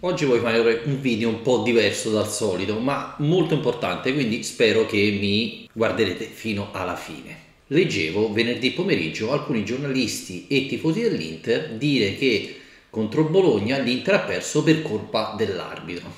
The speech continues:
Il motivo è che nel gol del pareggio del Bologna c'era un fallo di Medel e quindi la nazione era da fermare e il gol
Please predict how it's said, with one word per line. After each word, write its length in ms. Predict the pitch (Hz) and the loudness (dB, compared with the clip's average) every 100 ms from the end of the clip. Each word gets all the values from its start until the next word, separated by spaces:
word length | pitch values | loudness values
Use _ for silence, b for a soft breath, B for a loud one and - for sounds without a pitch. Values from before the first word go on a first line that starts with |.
| - | -10
Il 120 | 120 | -2
motivo 500 | 143 190 117 131 180 | 2 2 4 4 6
è 180 | 117 127 | 6 4
che 340 | - 104 135 135 | 2 2 2 2
nel 160 | 110 98 | 0 2
gol 200 | 120 113 | 2 2
del 160 | 101 | 0
pareggio 520 | - 110 110 101 101 | 0 2 2 0 -4
del 200 | 85 101 | -4 -4
Bologna 520 | 131 214 101 80 95 101 | 4 4 4 0 -6 -6
c'era 300 | - 98 110 | -2 -2 -2
un 80 | |
fallo 420 | 101 - 78 85 92 | -4 -6 -4 -4 -4
di 140 | 101 | -2
Medel 480 | 101 92 82 85 123 | -2 -4 -4 -6 -4
e 160 | 156 - | -4 -4
quindi 300 | 87 87 101 | -8 -4 -2
la 120 | 110 | -2
nazione 760 | 110 - - 82 85 98 104 | -4 -6 -6 -6 -6 -6 -6
era 400 | - 101 95 85 | 0 2 2 -2
da 160 | 87 87 | -4 -4
fermare 520 | 160 190 73 80 196 | -2 -2 -4 -4 -6
e 80 | 156 | -2
il 100 | 107 | -2
gol 320 | 104 95 87 | -2 -4 -4